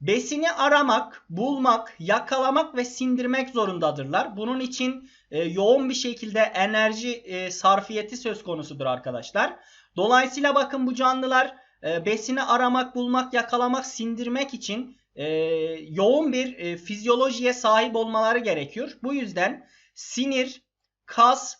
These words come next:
duyu organları ve sindirim sistemleri gelişmiştir bu canlıların. Kullandıkları besin çeşidine göre de üçe ayrılırlar arkadaşlar. Şurada görüyorsunuz bu beslenme çeşitlerini.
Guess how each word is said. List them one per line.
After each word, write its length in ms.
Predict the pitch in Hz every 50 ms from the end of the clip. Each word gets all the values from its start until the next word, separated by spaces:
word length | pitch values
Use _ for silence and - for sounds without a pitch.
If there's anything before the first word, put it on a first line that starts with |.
| _ _ _ _ _ _ - 160
duyu 200 | 185 226 262 285
organları 920 | 269 - 262 254 233 214 220 214 214 208 202 190 190 226 277 311 - - -
ve 80 | 190 190
sindirim 520 | - - - 247 247 247 262 277 294 294
sistemleri 720 | 294 - 262 247 - - 226 214 208 208 214 247 285 320 247
gelişmiştir 680 | 247 240 240 247 247 - 254 254 247 - 226 196 175
bu 80 | 170 156
canlıların. 640 | - 151 143 139 135 131 131 123 135 190 254 349 - - _ _ _ _ _ _ -
Kullandıkları 800 | 247 262 277 285 302 302 294 285 285 - 277 294 302 302 285 254
besin 340 | 285 277 269 - 311 320 302
çeşidine 520 | - 302 277 277 - 233 254 247 262 254
göre 280 | 254 262 269 302 277 226
de 260 | 262 302 320 - - -
üçe 320 | 247 247 254 - 277 277
ayrılırlar 640 | 233 214 214 190 180 175 160 156 147 143 143 139 139
arkadaşlar. 600 | 135 135 135 - 147 131 127 127 - - 277 294
Şurada 420 | 294 - - 269 254 240 240 269
görüyorsunuz 760 | 277 233 233 226 226 247 247 240 240 - - 165 160 147 147 165
bu 140 | 175 160
beslenme 540 | 170 170 165 - - 170 165 170 180 190 190
çeşitlerini. 800 | - 226 220 - 240 247 - 233 233 240 240 240 247 269 262